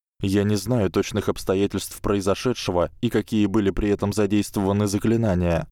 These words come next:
но простого обмана было бы недостаточно, чтобы заставить её пойти на это.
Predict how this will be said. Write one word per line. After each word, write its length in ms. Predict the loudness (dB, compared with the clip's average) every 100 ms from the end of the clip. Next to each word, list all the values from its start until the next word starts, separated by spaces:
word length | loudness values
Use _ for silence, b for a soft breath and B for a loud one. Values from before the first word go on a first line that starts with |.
| -6
но 180 | -2 0
простого 540 | 0 0 -2 2 2
обмана 360 | 2 0 2 2
было 240 | 2 2
бы 140 | 2 0
недостаточно, 720 | 2 0 0 -2 -2 -4 -4
чтобы 280 | -2 -2 0
заставить 500 | 0 0 -2 -2 0
её 220 | 2 2
пойти 380 | 2 0 0 0
на 180 | 0 2
это. 380 | 0 0 -2